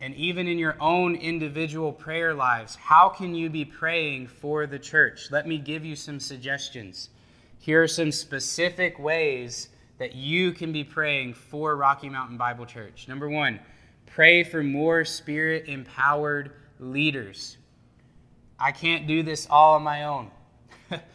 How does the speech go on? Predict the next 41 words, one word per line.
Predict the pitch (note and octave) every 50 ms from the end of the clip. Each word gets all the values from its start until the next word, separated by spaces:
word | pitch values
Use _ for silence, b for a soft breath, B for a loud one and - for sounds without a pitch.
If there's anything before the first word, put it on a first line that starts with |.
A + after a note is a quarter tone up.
| b b b b b
We | b C3+ C#3+ D#3
are | E3 D#3+ D#3 D3+
talking, | - - D3+ C#3+ D3 D#3+ - E3+ E3+ F3 F3 D#3
last | C3+ C3 C#3 D3+ D3+ - -
week, | D#3+ D#3+ E3 E3+ D#3+ -
you | D3+ C#3
know, | C#3 C#3+ D3+
we | D3+ D3+ D3
had | B2+ C3 C#3+ C#3 C#3 C#3 C#3 - -
a | A#2+ A#2+ A#2 -
couple | - D3 D3 D3 D3 D#3 D3+ D3+
visiting | C#3 C3+ C#3 D3 C#3+ D3 D3 D3 D#3 D3+ D3+ D3
with | C#3+ D3 D3+ D3+ - -
us | C#3 C#3+ D3+ D3+ - -
from | - C#3+ C3+ B2 B2
West | B2+ C3+ C#3 - -
Virginia. | D3 C#3+ C3 C3 C#3 C3+ C#3+ D3+ E3 F#3 F3+ B B B B B B B -
They | C3 C3+
want | C3 C3+ C#3+ D3+ - -
to | - D#3 C#3
move | B2+ B2+ C#3+ D#3 D#3+ D#3 D3+ -
out | C3+ C#3+ D3+ D3+ -
here | - D#3 D#3 D#3+ D#3+ D#3
to | D#3+ - - B2+ A2
serve | - - - D3 C#3+ D3+ D#3+ D#3+ D#3+ D#3 - -
in | C#3+ C3 B2+
a | A#2+
church | A#2 - - D#3 D#3+ D#3 - -
somewhere. | - E3 D3+ D3 D3 D3 D3 D#3 D#3+ E3 E3 - b b b b b b b b b b
Pray | - - - D3 D#3 F3 F#3 G3
for | F#3+ - F3 E3+
people | - - E3+ F3+ F#3 F3+ F3+ F3+ E3+ C#3+
like | C3+ C3 D3 E3 F3 - -
that | C#3 D3 D#3+ F3 E3+ - -
to | - - C3 A#2+ -
come | - - - D#3+ F3+ F#3+ F3+ D3+ B2 G#2+ A2+
and | C3 C3 A#2+
to | - C#3 C3
help | - - D#3 E3 E3+ E3+ E3+ -
us | D3+ D3+ D#3 D3+ - -
do | B2+ A#2 A#2+ D3+ E3+ F3 E3 D#3 D3 C3+ C3